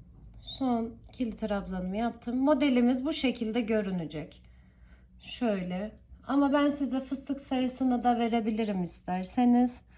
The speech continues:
Hemen sayıyorum. İki, dört, altı, sekiz, on, on üç adet fıstığım olmuş. Ölçü benim için gayet güzel.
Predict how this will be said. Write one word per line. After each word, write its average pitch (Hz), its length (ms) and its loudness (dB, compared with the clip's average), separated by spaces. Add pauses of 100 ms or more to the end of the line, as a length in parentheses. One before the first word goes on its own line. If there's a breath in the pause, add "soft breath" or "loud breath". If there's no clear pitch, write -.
(320 soft breath)
Hemen 277 340 10
sayıyorum. 240 680 4
İki, 233 640 2
dört, 233 640 4
altı, 226 520 2
sekiz, 233 760 -2
on, 269 420 6
on 311 180 8
üç 302 380 0
adet 233 460 -2 (640 soft breath)
fıstığım 226 540 0
olmuş. 247 600 2
Ölçü 262 560 0 (300)
benim 262 260 2
için 220 340 -2
gayet 220 520 0
güzel. 233 440 -2